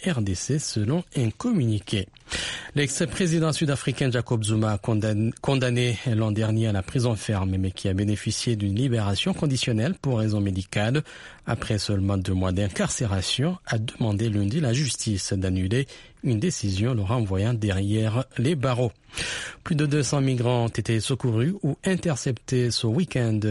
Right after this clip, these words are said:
par les autorités maritimes et militaires tunisiennes alors qu'ils tentaient de rejoindre l'Europe en traversant la Méditerranée. Dans la nuit de dimanche à lundi, des unités de la garde maritime du Nord,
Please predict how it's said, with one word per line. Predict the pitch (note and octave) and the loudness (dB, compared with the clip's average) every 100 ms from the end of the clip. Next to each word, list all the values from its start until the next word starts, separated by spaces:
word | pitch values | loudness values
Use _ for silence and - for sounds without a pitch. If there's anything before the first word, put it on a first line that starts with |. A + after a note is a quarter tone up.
| G2 | -2
par | - G#2 G2 | -2 0 0
les | G2 A#2+ | 0 0
autorités | A2+ A2 G#2+ G#2 | 0 -2 0 0
maritimes | G2 F#2+ - G#2+ F#2+ | 0 -2 -2 -2 0
et | G2 | 0
militaires | G#2+ G2+ - F#2+ F2+ | 0 -2 -2 -4 -2
tunisiennes | - A#2 G#2 F#2 G2 A2 C#3 | -2 0 0 0 0 2 2
alors | G#2+ G2 | 0 -2
qu'ils | - G2 | -4 -4
tentaient | - C#3+ G3 | -2 -2 0
de | D3+ | 0
rejoindre | A#2+ A2 G#2+ G2 G2 F#2 | 2 2 0 0 0 0
l'Europe | F2 G2 - D#3 - - - - - | 0 0 0 -4 -6 -12 -12 -12 -6
en | A2+ | -4
traversant | G#2 C3+ G2+ F2+ - A#2 | -2 0 0 -2 -2 0
la | G2+ | 0
Méditerranée. | A2 D3+ A2+ - F#2+ F#2+ G2 F#2+ - | 0 0 -2 -2 0 0 0 0 -2
Dans | G#2+ F#2+ | -2 0
la | F#2 | 0
nuit | G2+ F#2+ | 0 0
de | G2 | -2
dimanche | F#2 B2 G#2 F2 F2 - | 0 0 0 0 -2 -2
à | F#2 | 0
lundi, | G#2+ A2 D#3+ | 0 2 0
des | F3 B2+ D#3 | 0 0 0
unités | C3 A2 C#3+ | 0 0 0
de | A2+ | 0
la | G2 | 0
garde | C3 C#3 A#2 | 0 0 0
maritime | G#2+ G#2 G2+ A2+ G2+ | 2 0 0 0 0
du | F#2+ | 0
Nord, | G2 C3 E3+ D3+ | 0 0 0 -2